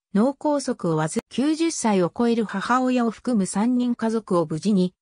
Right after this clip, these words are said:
移動させたのだが、その後の法的な反撃に関しては特に触れられずに、番組は終わってしまった。訳あり人の駆け込みで、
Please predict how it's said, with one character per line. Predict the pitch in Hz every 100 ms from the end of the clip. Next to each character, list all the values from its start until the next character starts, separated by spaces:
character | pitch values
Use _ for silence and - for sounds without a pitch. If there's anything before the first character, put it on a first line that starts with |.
| _ 185
移 |
動 | 185 277 311
さ | 262
せ | 262
た | 262 262
の | 247
だ | 185
が、 | 165 156 - _ -
そ | - 220
の | 285
後 | 277 277
の | 214
法 | 165 196 277
的 | 277 -
な | 269
反 | 226 277 277
撃 | 294 269 240
に | 220
関 | 247 247
し | 214
て | 190
は | 170 156
特 | 226 -
に | 202 165
触 | 180
れ | 190
ら | 208
れ | 202 190
ず | 185
に、 | 170 185 _ _
番 | 160 208
組 | 262 277 247
は | 233 165
終 | 185
わ |
っ | -
て | 240 233
し | 185
ま | 175
っ | - 160
た。 | - _ _ _ _ 190
訳 | 190 - 277
あ | 277
り | 277 269
人 | 269 254
の | 247
駆 | - 226 247
け |
込 | 277
み | 277
で、 | 254